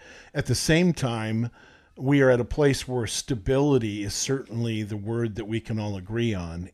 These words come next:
And, uh, now that it's coming down on a state-by-state basis as far as how businesses open,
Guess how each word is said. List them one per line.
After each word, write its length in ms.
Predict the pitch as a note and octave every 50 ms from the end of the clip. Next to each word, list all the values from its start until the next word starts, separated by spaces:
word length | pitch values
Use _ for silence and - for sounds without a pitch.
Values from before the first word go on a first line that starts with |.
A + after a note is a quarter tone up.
| -
And, 380 | D3 C3+ C3 B2 B2 A#2 A2 A#2
uh, 760 | A2+ - _ _ - - - - - _ _ _ _ - - A2+ A#2 B2+
now 300 | C3+ C#3 C#3+ D#3 E3+ F3+
that 80 | F3+ E3
it's 140 | D3 - -
coming 260 | - E3+ D3+ C#3+ C3
down 260 | B2+ C3+ C3 C3 C3
on 140 | B2+ A#2+ A2+
a 40 | G#2
state-by-state 760 | - - - D3 C#3 C3 G2+ A#2 A2 - - D3 C3 A#2 F#2
basis 460 | F#2 A#2+ A#2+ A#2+ - - A2+ F#2+ - G2+
as 100 | F#2 -
far 240 | - - G#2+ G2+
as 140 | F#2+ F#2 -
how 180 | - B2 A2 G#2
businesses 600 | F#2 G#2+ G#2+ G2 F2+ G2+ - - - G2 E2+ G2+
open, 520 | G#2 A2 A2+ A2 - G#2+ G2 G2 G2 G2